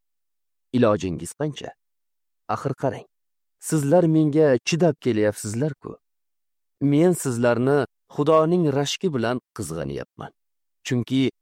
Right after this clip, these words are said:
go'yo bir pok bokira qizni yagona erga nikohlaganday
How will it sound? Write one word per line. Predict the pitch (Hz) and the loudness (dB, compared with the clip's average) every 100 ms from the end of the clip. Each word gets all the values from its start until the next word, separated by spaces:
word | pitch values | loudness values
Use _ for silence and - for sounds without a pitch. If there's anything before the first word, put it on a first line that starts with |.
| _ 139 | _ -8
go'yo | 127 170 170 165 165 | 2 4 6 6 4
bir | 127 185 175 - | 2 0 -2 -2
pok | 156 175 - | 0 0 -2
bokira | 123 110 127 135 139 160 | -4 2 2 2 -2 -4
qizni | - 110 120 147 123 _ - | -4 -4 0 0 0 _ -4
yagona | 151 165 143 160 165 196 - | 4 4 6 4 4 2 2
erga | 151 135 147 | 0 2 0
nikohlaganday | 131 117 107 107 92 117 160 127 143 | 0 0 -2 -2 -2 -2 0 0 0